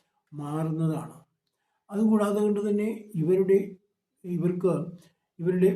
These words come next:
പത്താം ഭാവം എന്ന് പറയുന്നത്, പത്താം ഭാവം കർമ്മരംഗം വളരെയധികം ദോഷപരമായിട്ടുള്ളത് അല്ലെങ്കിൽ പോലും ആ കർമ്മരംഗത്തിലേക്ക് ഇവർക്ക് വളരെയധികം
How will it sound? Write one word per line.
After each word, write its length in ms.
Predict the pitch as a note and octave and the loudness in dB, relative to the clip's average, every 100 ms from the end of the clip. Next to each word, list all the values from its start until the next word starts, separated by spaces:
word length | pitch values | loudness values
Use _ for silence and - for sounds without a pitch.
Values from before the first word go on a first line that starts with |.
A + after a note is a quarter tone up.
| F3+ | 0
പത്താം 500 | D#3+ - - G#3 A#3 | -6 -8 -4 0 2
ഭാവം 340 | F3+ E3+ F3 F#3 | 2 2 2 0
എന്ന് 160 | F3+ F3 | 2 2
പറയുന്നത്, 560 | E3 D3+ D3+ D3 C#3 C#3 - | 2 0 -2 -4 -8 -12 -18
പത്താം 360 | D#3+ - G3+ G#3+ | -20 -8 -4 -2
ഭാവം 360 | D3+ D#3+ D#3+ D3 D#3 - - _ _ _ | -2 0 0 -2 -6 -12 -20 _ _ _
കർമ്മരംഗം 680 | D#3+ D#3+ G3+ G#3+ F3+ E3 D#3 - - | -8 -2 0 2 2 2 0 -4 -10
വളരെയധികം 680 | D#3 D#3+ E3+ F3 D#3+ E3 F#3 - - | -8 -2 -2 -2 -2 -2 -4 -8 -10
ദോഷപരമായിട്ടുള്ളത് 1200 | D#3 E3+ F3 F#3+ F#3+ F3 F3 F3 E3+ E3+ E3 D#3+ D#3 - | -4 -4 -2 -2 0 -2 -4 -6 -6 -4 -2 -4 -8 -12
അല്ലെങ്കിൽ 440 | C#3+ D3+ D3+ D#3+ | -8 -6 -4 -4
പോലും 360 | D#3+ D#3 C3+ C3+ C3 - _ _ _ | -6 -8 -10 -12 -16 -20 _ _ _
ആ 100 | D#3 D#3 - | -12 -10 -8
കർമ്മരംഗത്തിലേക്ക് 1120 | D#3+ D#3+ G#3 G3 E3 F3+ F3+ F#3 E3+ E3 F3 G3 - - _ _ - | -6 -2 -2 0 0 0 0 0 0 0 -2 -4 -8 -20 _ _ -6
ഇവർക്ക് 380 | D#3+ F3 E3 G#3+ - - | -2 -2 0 -2 -2 -12
വളരെയധികം 640 | - D#3 E3 F3 E3+ E3+ E3+ | -8 -6 -2 0 0 -2 -4